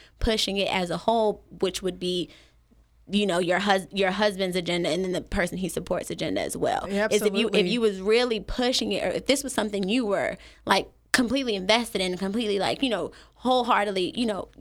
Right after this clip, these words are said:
Speaker 1: supporting of, you would know that it's deeper than just these one people, is that the,
Speaker 2: Yeah.
Speaker 1: the actual person who your husband supports, and that's, you know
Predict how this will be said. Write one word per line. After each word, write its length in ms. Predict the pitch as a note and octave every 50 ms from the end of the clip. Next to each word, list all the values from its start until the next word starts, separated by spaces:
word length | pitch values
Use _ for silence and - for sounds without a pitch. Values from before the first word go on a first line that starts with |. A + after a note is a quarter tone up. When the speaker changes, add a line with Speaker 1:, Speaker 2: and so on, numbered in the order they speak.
| A#3 -
Speaker 1:
supporting 600 | - - G#3 F#3 - - C4 C4 D4+ C#4+ A3+ G3+ F#3+
of, 260 | F3 D#3+ E3+ F3+ - - - - - -
you 280 | - G3+ G#3+ B3 C4
would 140 | B3+ A#3 G#3+
know 180 | G#3 G#3+ G3 G3
that 140 | F#3+ F#3+ -
it's 200 | - G3+ G3+ -
deeper 460 | - - - - A3+ B3+ B3 - G3+ F#3
than 180 | F3+ F3 F#3
just 240 | F3 F#3+ F#3 F3+ -
these 260 | - F#3+ F3+ E3 F3 - -
one 340 | - - G3 G3+ G3 F#3 D4
people, 460 | - - C4 C4+ C4+ - G3 F3+ E3+
is 180 | - F#3 F3+
that 260 | - F#3+ F3+ E3 - F3+
the, 60 | F3+
Speaker 2:
Yeah. 100 | E3+ F3 F3+ - -
Speaker 1:
the 160 | F#3 - -
actual 340 | G3 G3+ - - - G#3 F#3+
person 340 | - G#3 G3 G3 - G#3
who 60 | F#3+ F#3+
your 160 | F#3 F#3+ F3+
husband 300 | F3+ F#3 F3+ - F#3+ F#3
supports, 460 | - F#3 - - F4 E4+ D4+ C4+ -
and 140 | G3 F#3+ F#3 - - - - - -
that's, 280 | - G3+ D#3+ - - -
you 120 | - B3 C#4
know 260 | A#3 F#3+ E3+ E3